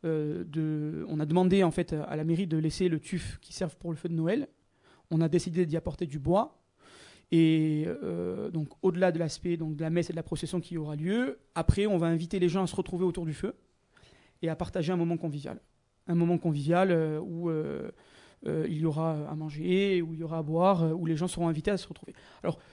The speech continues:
euh, la pr-, euh, ça a pour vocation déjà de, de rassembler les gens, mais surtout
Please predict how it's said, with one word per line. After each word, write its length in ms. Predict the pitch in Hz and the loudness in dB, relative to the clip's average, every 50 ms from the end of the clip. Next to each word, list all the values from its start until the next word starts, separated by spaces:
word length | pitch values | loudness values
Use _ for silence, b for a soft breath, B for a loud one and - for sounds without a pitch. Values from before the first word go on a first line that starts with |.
| b b b b _ _ - 330 | b b b b _ _ -6 -4
euh, 300 | - 269 - - - - - 220 | -2 -2 -2 -2 -4 -6 -4 -2
la 140 | 190 190 185 | -2 -2 -2
pr-, 180 | - - - - - | -2 -4 -4 -2 0
euh, 520 | - 196 180 175 170 165 160 151 - - 285 285 - - | 0 2 2 0 0 0 -2 -4 -6 -8 -12 -14 -16 -14
ça 320 | - - - 202 196 185 | -6 2 4 6 6 6
a 20 | 180 | 6
pour 180 | - - 165 | 4 0 0
vocation 380 | 160 190 185 202 185 - 208 196 | 0 0 2 2 0 0 0 0
déjà 180 | 170 165 175 | 0 0 0
de, 120 | 170 147 170 | 0 -2 -4
de 140 | 180 165 160 | -6 -6 -6
rassembler 400 | 151 160 160 - 175 170 156 156 | -6 -4 -4 -4 -4 -4 -4 -4
les 80 | 156 151 | -4 -2
gens, 260 | 156 185 214 247 254 | -2 -2 -2 0 0
mais 100 | 190 156 | -2 -2
surtout 800 | - - - - 226 - - - - 202 220 233 247 285 381 | -2 -4 -4 -4 -4 -6 -4 -4 -2 0 0 0 -2 -4 -6